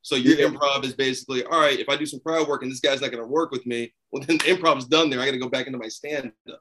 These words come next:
Speaker 1: You know what I mean?
Speaker 2: Yeah.
Speaker 1: So it's, it's, it's a, it's a different muscle, and it's a,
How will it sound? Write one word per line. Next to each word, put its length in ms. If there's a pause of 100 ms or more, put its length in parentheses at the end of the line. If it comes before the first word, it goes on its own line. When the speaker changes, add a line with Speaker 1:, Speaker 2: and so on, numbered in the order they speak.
Speaker 1:
You 80
know 80
what 80
I 40
mean? 180
Speaker 2:
Yeah. 180 (320)
Speaker 1:
So 100
it's, 160
it's, 320
it's 160
a, 200
it's 120
a 60
different 340
muscle, 340 (280)
and 160
it's 160
a, 340